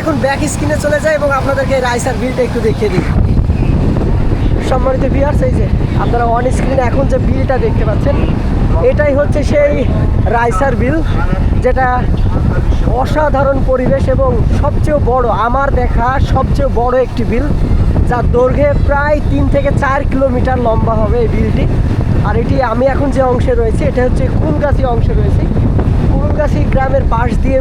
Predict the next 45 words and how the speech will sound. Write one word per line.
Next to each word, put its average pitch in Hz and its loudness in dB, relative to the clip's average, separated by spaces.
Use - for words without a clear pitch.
বয়ে 240 0
গেছে 247 2
এই 214 2
বিলটি, 226 0
শুধু 254 2
একটি - 0
গ্রাম 262 0
না, 262 -2
আরও 269 0
সামনে 254 0
কিন্তু 269 0
আরেকটি 247 -2
গ্রাম 240 0
রয়েছে, 226 -2
সেই 262 0
গ্রামও 285 2
কিন্তু 277 0
ভেদ 240 0
করে 254 0
চলে 233 0
গেছে 220 0
এই 311 0
বিলটি। 226 0
আর 220 0
এখন 277 0
বৃষ্টিপাত 294 0
বেশি 277 0
হয়, 294 0
আপনারা 269 0
on 254 0
স্ক্রিনে 277 0
দেখতে 269 0
পাচ্ছেন 294 0
যে 240 0
একদম 294 2
রাস্তার - 0
পাশে 233 0
কিন্তু 285 0
চলে 254 2
এসেছে 240 -2
এই - -2
যে 208 0
রাইসা 247 -2
বিল 202 -2
কুলগাছি। 185 -6